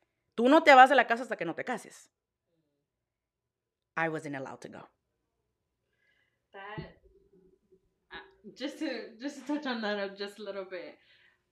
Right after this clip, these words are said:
Speaker 2: I can't even begin to imagine how your parents were feeling.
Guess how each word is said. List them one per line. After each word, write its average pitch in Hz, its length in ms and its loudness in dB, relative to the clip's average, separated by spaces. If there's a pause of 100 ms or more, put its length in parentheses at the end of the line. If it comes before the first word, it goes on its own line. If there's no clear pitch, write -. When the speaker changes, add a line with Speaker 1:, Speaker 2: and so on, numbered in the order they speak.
(120)
Speaker 2:
I 220 220 -6
can't 226 340 -12
even 240 300 -12
begin 190 360 -14
to 190 120 -14
imagine 180 500 -14 (200)
how 165 640 -12 (680)
your 165 680 -14
parents 160 340 -16
were 202 200 -16
feeling. 220 480 -14